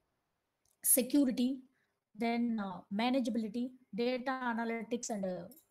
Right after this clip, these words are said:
one minute. There are several notification. Yeah,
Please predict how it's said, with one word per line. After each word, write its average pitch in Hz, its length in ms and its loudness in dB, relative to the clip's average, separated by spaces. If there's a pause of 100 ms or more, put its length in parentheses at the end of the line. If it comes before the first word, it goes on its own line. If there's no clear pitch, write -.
(220)
one 185 280 -8
minute. 214 160 -10 (2000)
There 208 140 -4
are 214 60 -2
several 202 300 -6
notification. 190 920 -10 (2250)
Yeah, 208 160 0